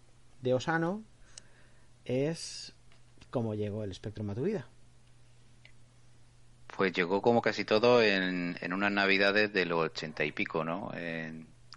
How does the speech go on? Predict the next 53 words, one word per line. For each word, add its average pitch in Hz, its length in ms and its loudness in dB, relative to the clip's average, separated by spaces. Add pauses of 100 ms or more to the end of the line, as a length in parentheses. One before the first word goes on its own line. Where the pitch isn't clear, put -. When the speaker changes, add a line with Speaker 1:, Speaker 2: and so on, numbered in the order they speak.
Speaker 2:
y 95 140 -6
la 87 80 4
verdad 85 200 4
es - 40 -20
que, 90 920 2
eh, 80 40 -2
fue - 220 -6
un 90 60 -10
poco 95 240 -4
curioso 95 300 -2
porque 101 220 -2
no, 90 60 -4
en, 90 220 -6
realmente 95 560 -2
en 92 80 -4
casa 101 260 0
ya 98 120 2
teníamos 92 460 -2
el 85 120 -6
Commodore 82 400 -2
ses-, - 340 -10 (100)
eh, 85 200 0
sesenta 82 340 -8
y - 20 -2
cuatro, - 320 -2 (1080)
pero, 107 360 2 (200)
eh, 80 460 2
no 80 460 -4
teníamos 87 360 0
compa-, 82 300 -6
eh, 82 200 2
amigos 82 360 0
que - 100 -8
tuvieran 80 320 -2
juego, 85 260 -2
entonces 80 380 -4
el, 80 420 -4
todos 90 380 0
nuestros 90 360 -6
vecinos 87 460 -2
y 85 60 0
amigos 85 260 -4
tenían 85 320 -4
el 85 80 -2
Spectrum 87 360 -6
y 82 60 -8
por 82 160 -6
eso 82 380 -6
suplicamos 85 580 -6
a 85 60 -4
nuestros 82 260 -10
padres 82 360 -6
que, 80 320 -6